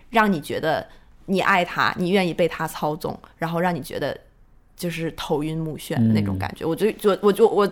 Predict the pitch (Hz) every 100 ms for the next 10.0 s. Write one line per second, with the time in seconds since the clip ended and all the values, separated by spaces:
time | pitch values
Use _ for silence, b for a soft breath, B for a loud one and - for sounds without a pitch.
0 | - - 254 269 277 262 185 180 240 233
1 | 226 226 - - 135 160 190 175 185 175
2 | 180 170 - 160 - 240 262 131 185 180
3 | 151 - - - - 196 196 185 156 185
4 | 208 208 202 156 170 - - 220 165 -
5 | 180 160 165 - 170 165 170 170 170 -
6 | - 185 165 170 190 175 185 - - -
7 | - - 175 190 202 190 190 - - 185
8 | - - 175 165 170 - - - - -
9 | - - - 202 - - B B -